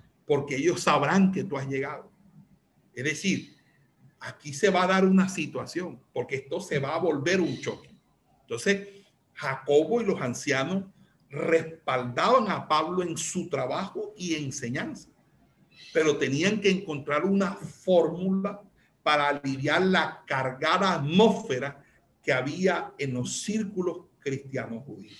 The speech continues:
Y aquí yo voy a hacer un comentario, espero que me lo, no, no, no me lo vayan a malinterpretar.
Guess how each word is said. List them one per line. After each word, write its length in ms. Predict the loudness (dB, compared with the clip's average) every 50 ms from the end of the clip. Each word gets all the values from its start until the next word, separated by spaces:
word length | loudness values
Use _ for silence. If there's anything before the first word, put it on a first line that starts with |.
| -20 -20 -20 -20 _ _ _ _ _ _ -4
Y 100 | 0 2
aquí 720 | 2 2 2 -2 0 0 0 0 0 -4 -16 -20 -20 -10 -6
yo 120 | -4 0
voy 100 | 2 2
a 340 | 4 4 4 2 0 -2 -4
hacer 220 | -4 -4 -4 -4 -2
un 160 | -2 -2 -2
comentario, 880 | -2 -4 -4 -4 -6 -4 -4 -2 -2 -2 -2 -4 -6 -6 -8 -12 -16 _ _ _ _
espero 460 | -18 -16 -12 -6 -4 -4 -4 -4 -6 -6
que 120 | -6 -8
me 180 | -6 -6 -6 -6
lo, 320 | -6 -8 -10 -10 -14 -16 _ _ -12
no, 240 | -8 -8 -8 -8 -8
no, 280 | -6 -6 -6 -6 -6 -6
no 180 | -6 -6 -4 -4
me 100 | -4 -2
lo 100 | -2 0
vayan 260 | 0 0 -2 -2 -4
a 60 | -4
malinterpretar. 1000 | -6 -6 -6 -6 -8 -8 -8 -8 -10 -8 -8 -10 -10 -10 -8 -10 -10 -10 -12 -16